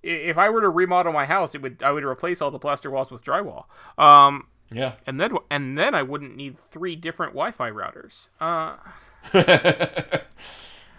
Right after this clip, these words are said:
Speaker 1: but yeah, uh, there's, there's just a lot that doesn't make sense with this hidden room.
Speaker 2: No.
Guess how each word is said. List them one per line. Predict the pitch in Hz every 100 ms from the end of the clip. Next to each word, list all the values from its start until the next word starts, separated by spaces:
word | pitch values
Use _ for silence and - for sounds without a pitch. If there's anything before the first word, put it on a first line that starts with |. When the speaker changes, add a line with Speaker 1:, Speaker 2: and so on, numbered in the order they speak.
| - -
Speaker 1:
but | 147 - _
yeah, | - 80 - _ - _
uh, | - 151 143 139 139 -
there's, | 185 190 175 - - - _ _ _ _ _ _
there's | 180 147
just | 165 - - - _ _ _
a | 147
lot | 131 123 104
that | 113
doesn't | 117 110
make | 104 104
sense | - 104 123
with | -
this | 117
hidden | 110 78
room. | 78 - 175 - _ _ _ _ - _ _ _ _ -
Speaker 2:
No. | 135 127 98